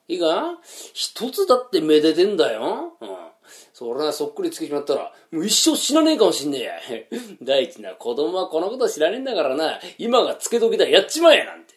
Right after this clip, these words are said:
んで、もうね、とんでもない親があったもんでございまして。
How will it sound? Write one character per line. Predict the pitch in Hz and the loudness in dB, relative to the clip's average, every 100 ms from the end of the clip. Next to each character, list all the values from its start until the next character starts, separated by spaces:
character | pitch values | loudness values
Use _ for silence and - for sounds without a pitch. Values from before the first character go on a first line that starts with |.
| 90 | _
ん | |
で、 | 87 | -20
も | 85 120 175 202 208 202 185 | -16 -12 -8 -6 -2 -2 0
う | |
ね、 | 165 | -2
と | 151 131 | -4 -6
ん | 151 | -4
で | 156 | -4
も | 175 | -4
な | 254 | -4
い | |
親 | 180 139 | -2 -2
が | 123 | -2
あ | 120 | -8
っ | |
た | - 113 | -8 -10
も | 107 | -10
ん | |
で | 104 | -14
ご | 101 | -14
ざ | 101 | -14
い | 87 | -16
ま | 87 | -18
し | - | -20
て。 | _ | _